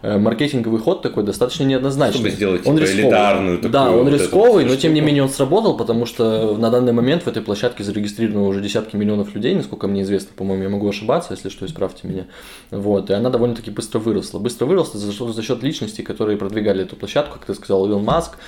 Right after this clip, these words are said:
Speaker 1: Канье Уэст вот, ну, рекламировал, например, эту
Speaker 2: Там
Speaker 1: площадку
Speaker 2: очень
Speaker 1: особо.
Speaker 2: смешно, короче, что это такой был,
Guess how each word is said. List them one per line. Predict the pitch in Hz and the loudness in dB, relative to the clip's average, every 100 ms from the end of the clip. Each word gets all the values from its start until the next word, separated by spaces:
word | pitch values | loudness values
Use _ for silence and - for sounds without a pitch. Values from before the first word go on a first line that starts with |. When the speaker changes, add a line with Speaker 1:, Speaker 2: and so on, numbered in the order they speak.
| - | -10
Speaker 1:
Канье | - 104 101 | -2 0 2
Уэст | 107 139 - | 2 2 0
вот, | 110 | -4
ну, | 113 | -2
рекламировал, | 113 107 107 107 110 104 | -4 -4 -4 -4 -6 -6
например, | 101 101 98 | -6 -4 -4
эту | 98 | -2
Speaker 2:
Там | 95 101 101 | 0 2 2
Speaker 1:
площадку | 104 | 2
Speaker 2:
очень | 110 - 95 | 0 0 0
Speaker 1:
особо. | 95 | 0
Speaker 2:
смешно, | 98 - 107 139 | -2 0 0 0
короче, | 143 101 95 - | 2 0 0 -6
что | - - 92 90 90 | -8 -2 2 4 4
это | 90 87 | 2 0
такой | 87 87 98 | -4 -2 -2
был, | 85 87 - | 0 -2 -6